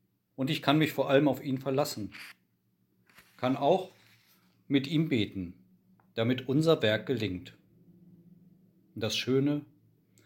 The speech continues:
am Abend teilen wir das Brot miteinander. So geht der Blick nach vorn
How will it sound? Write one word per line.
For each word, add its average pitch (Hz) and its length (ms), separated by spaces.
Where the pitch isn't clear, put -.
am 123 180
Abend 170 560
teilen 123 380
wir 143 100
das 147 260
Brot 123 280
miteinander. 92 720
So 214 460
geht 165 180
der 151 120
Blick 117 440
nach 117 140
vorn 139 500